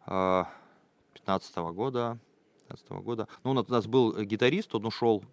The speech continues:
вот щас, э, Руслан, да, уже с нами тоже там три года как раз. И барабанщик тоже ушел, вот и пришел. А басист, он просто уходил, э, на года, наверно, год-полтора, вот. И приходили другие басисты,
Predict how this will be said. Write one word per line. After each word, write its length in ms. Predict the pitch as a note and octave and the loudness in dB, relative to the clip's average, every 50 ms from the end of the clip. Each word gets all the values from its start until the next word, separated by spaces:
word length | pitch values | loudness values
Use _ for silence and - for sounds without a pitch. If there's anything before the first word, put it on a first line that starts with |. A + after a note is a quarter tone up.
| - | -20
вот 200 | - - F#2+ F2+ | -12 -12 -10 -10
щас, 260 | - - F#2 F2 - - | -6 -6 -6 -6 -6 -6
э, 320 | F2+ F#2 F2+ F2 F2 F2+ F2+ | -6 -4 -4 -2 -2 -2 -2
Руслан, 440 | F#2+ F#2+ - - G2 F#2 F2 F2 E2+ | -4 -4 -4 -2 -2 -2 -2 -4 -4
да, 240 | F2+ F#2+ A2+ A#2 G2 | -6 -6 -4 -4 -6
уже 220 | F2+ F2 F2 F2 | -6 -6 -8 -10
с 80 | - - | -8 -8
нами 320 | F2 F2 E2+ E2 D#2+ D#2+ - _ - - - - - _ _ - - - | -8 -6 -6 -8 -10 -12 -14 _ -20 -20 -20 -20 -20 _ _ -20 -18 -14
тоже 200 | - E2 E2+ E2 | -12 -10 -10 -10
там 160 | - D#2+ D#2+ - | -10 -10 -6 -4
три 140 | - F#2+ F#2 | -2 -2 0
года 320 | G2+ F#2+ F#2 F2+ F2 E2 | 0 0 0 0 0 -2
как 200 | - E2+ E2 - | -4 -6 -6 -4
раз. 260 | E2 F2 E2+ D#2+ - - - - - - _ | -4 -4 -4 -6 -8 -14 -20 -20 -20 -16 _
И 280 | - C#3 D#3 D#3 D3 B2 | -6 -2 0 0 2 2
барабанщик 580 | G#2+ G2+ F#2+ F#2+ F#2 F#2 F2 E2+ - - - | 4 2 2 4 2 2 0 -2 -4 -10 -12
тоже 220 | - E2 D#2 E2+ F#2 | -12 -12 -12 -12 -14
ушел, 340 | F#2 - - - A#2 A#2+ F#2+ | -14 -12 -8 -6 -6 -6 -6
вот 160 | F2+ E2+ - | -8 -12 -16
и 40 | - | -18
пришел. 340 | - - - - F#2 F2 - | -18 -16 -10 -8 -6 -4 0
А 120 | - F#2 F2+ | 0 0 0
басист, 440 | F#2 G2 G2 - - D#3+ E3 - - | 0 -2 -4 -4 -4 -6 -4 -4 -4
он 120 | G2 F#2+ | -4 -2
просто 260 | - A2+ A2 - - | 0 -2 0 0 -2
уходил, 520 | G#2+ - - B2+ C3+ E3 G#3 A3 G3+ - - _ - | -2 -2 -2 -4 -2 -2 -2 -4 -4 -6 -10 _ -8
э, 600 | F#2+ F#2+ F#2+ F#2 F#2 F#2 F#2 F#2 F2+ F2+ F2 E2+ F2 | -6 -4 -2 0 2 2 2 2 2 0 -2 -2 -4
на 720 | F#2 F#2+ F#2 F#2 F#2 F2+ F2+ F2+ F2+ F2 F2 F2 F2 F2 F2 | -4 -2 -2 -2 0 0 -2 -2 -2 -2 -4 -4 -6 -6 -6
года, 240 | F2+ G2 G2 F2 F2+ | -6 -6 -4 -4 -4
наверно, 280 | F2+ F2+ F2+ F2 F2+ F2+ | -6 -6 -6 -6 -6 -6
год-полтора, 680 | F2 F2+ F2+ - - F2 E2+ F#2+ F#2+ F#2+ G#2 A2 G#2+ - - - - - - - _ - | -6 -6 -6 -6 -8 -6 -2 0 2 2 4 2 2 -2 -8 -20 -20 -20 -20 -20 _ -12
вот. 440 | - - F2 F2+ F#2+ F2+ E2+ - - | -8 -6 -4 -2 -2 -4 -4 -6 -10
И 540 | C#2 - G#2+ G#2+ G#2+ G#2 G#2 G#2 G#2 G2 F#2+ F#2 | -10 -8 -6 -4 -2 0 0 2 2 0 0 -2
приходили 380 | G#2 G2+ - A#2 B2+ B2+ A2 | -2 -2 -2 -2 0 -2 -2
другие 300 | G#2 B2+ D3 D#3+ G3 G3 | -2 -2 -2 -2 -4 -4
басисты, 600 | F3 E3+ D#3+ - - E3 D3+ - - C#3 C3 B2 | -2 -2 -4 -4 -6 -8 -10 -8 -6 -6 -6 -6